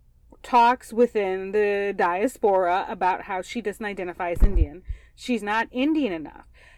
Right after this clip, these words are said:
And I want to at least acknowledge that, and I've mentioned this on this podcast before, that I have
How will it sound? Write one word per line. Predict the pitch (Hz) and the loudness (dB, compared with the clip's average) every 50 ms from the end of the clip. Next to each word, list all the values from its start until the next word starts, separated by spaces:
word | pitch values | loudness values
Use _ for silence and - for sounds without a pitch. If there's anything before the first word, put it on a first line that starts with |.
| _ _ - | _ _ -2
And | 269 269 269 269 262 254 254 262 - | 0 2 2 2 2 0 0 -2 -2
I | - 240 254 254 | -2 0 0 0
want | 240 214 196 196 208 294 330 359 302 - - - | 0 -4 -6 -2 2 2 2 2 0 -4 -10 -6
to | - 349 339 311 320 | -2 -2 0 0 0
at | 285 - | 0 -2
least | 233 208 214 254 269 285 302 311 - - - - - - - _ _ _ _ - | -2 -4 -4 -2 0 0 -2 -2 -4 -10 -18 -20 -20 -20 -20 _ _ _ _ -6
acknowledge | - 262 190 196 196 208 220 214 208 190 170 165 156 147 147 151 170 - - - - _ _ _ _ _ | -4 -4 -4 -4 -4 -2 0 0 2 0 0 -2 -4 -8 -10 -12 -14 -16 -20 -20 -20 _ _ _ _ _
that, | 175 170 196 208 190 180 170 160 165 - - - - - _ _ _ - - _ - _ _ _ _ _ - - _ _ - _ _ | -8 -2 0 2 4 4 4 2 0 -2 -6 -12 -20 -20 _ _ _ -20 -20 _ -20 _ _ _ _ _ -20 -20 _ _ -20 _ _
and | 240 247 254 | 0 2 2
I've | 247 247 226 | 2 2 0
mentioned | 240 247 240 - 254 254 | -2 -2 -2 -2 -2 0
this | 240 233 226 - - | 0 -2 -2 -4 -6
on | - 220 208 208 208 | -6 -6 -6 -6 -6
this | 202 196 - | -10 -12 -14
podcast | - - 196 185 175 - 190 180 175 | -12 -6 -6 -6 -4 -4 -6 -8 -8
before, | - 220 - - 202 180 175 175 | -10 -12 -12 -6 -4 -2 -2 -2
that | 175 180 - - | -2 -4 -4 -2
I | 190 190 185 | -2 -2 -2
have | 165 180 180 170 175 175 160 | -2 -4 -4 -2 -2 -4 -6